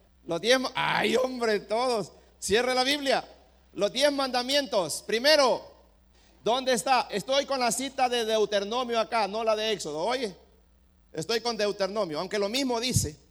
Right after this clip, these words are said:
pero la que estoy usando en este caso hoy es Deuteronomio, es lo mismo. ¿Qué dice?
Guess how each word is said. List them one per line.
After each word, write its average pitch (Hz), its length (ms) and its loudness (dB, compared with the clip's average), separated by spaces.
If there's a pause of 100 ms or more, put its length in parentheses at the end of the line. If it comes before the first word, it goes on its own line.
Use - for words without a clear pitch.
(640)
pero 185 180 -2
la 190 100 -4
que 165 60 -8
estoy 240 220 -4
usando 240 360 0
en 220 120 -2
este 247 280 2
caso 190 340 0
hoy 202 240 0 (460)
es 208 200 0
Deuteronomio, 185 600 -2
es 175 60 -2
lo 196 100 -2
mismo. 196 360 -2 (960)
¿Qué 381 140 -2
dice? 294 540 4